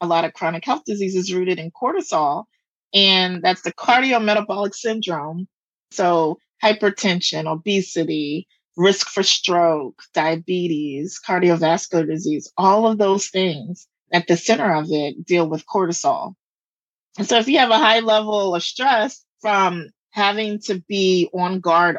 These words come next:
all the time about, am I saying the right thing? And you never feel comfortable, or you could be punished for not saying it in the way that's acceptable for that space, that is very stressful.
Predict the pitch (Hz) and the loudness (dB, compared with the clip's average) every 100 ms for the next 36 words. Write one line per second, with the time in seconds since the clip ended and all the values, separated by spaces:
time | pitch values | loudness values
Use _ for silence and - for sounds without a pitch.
0 | - 170 185 180 175 - 180 165 139 135 | 0 2 2 0 -4 -4 -6 -4 -6 -10
1 | 139 165 _ _ - 165 170 160 175 185 | -16 -20 _ _ -8 0 2 2 2 2
2 | 180 175 - 170 170 165 156 147 147 - | 2 0 -2 -4 -2 -4 -4 -4 -6 -4
3 | 196 170 147 165 170 165 165 160 165 165 | -2 -2 -4 -4 -2 0 2 2 0 0
4 | 160 156 - 151 170 190 190 196 208 214 | -2 -2 -6 -8 -6 -6 -2 0 2 0
5 | - _ - 220 220 208 - 202 165 156 | -2 _ 0 2 4 2 0 -2 -2 -10
6 | - 170 165 196 311 - - - _ _ | -8 -4 -2 -2 -4 -4 -6 -10 _ _
7 | _ - 208 185 180 170 151 170 175 170 | _ 0 2 4 4 4 2 0 2 0
8 | - - 190 190 175 - - 180 170 165 | 0 -2 0 0 -4 -8 -2 2 2 2
9 | 160 151 170 175 165 160 147 - 151 - | 0 2 4 4 4 -2 -6 -4 -4 -2
10 | 165 170 170 160 151 - - 175 185 - | -2 -2 0 0 0 -4 -2 0 0 0
11 | 175 220 185 - 185 165 165 139 139 - | 2 4 2 -2 -4 0 0 0 -2 -6
12 | - - - 156 156 | -8 -12 -12 -12 -14